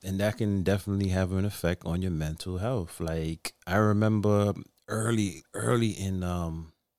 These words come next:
the pandemic, I don't remember her name, but it was, like, a country singer,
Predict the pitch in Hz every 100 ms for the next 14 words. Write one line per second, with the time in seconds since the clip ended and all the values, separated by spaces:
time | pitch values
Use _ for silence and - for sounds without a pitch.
0 | _ _ _ _ _ _ _ - - 95
1 | 85 78 87 82 76 - _ _ _ _
2 | _ _ _ _ _ _ _ - - 107
3 | 120 123 123 120 117 117 110 101 85 82
4 | 80 85 87 _ _ _ _ _ _ _
5 | _ _ _ _ _ _ _ - 87 92
6 | 98 87 87 78 - - 107 - 95 -
7 | 98 85 76 73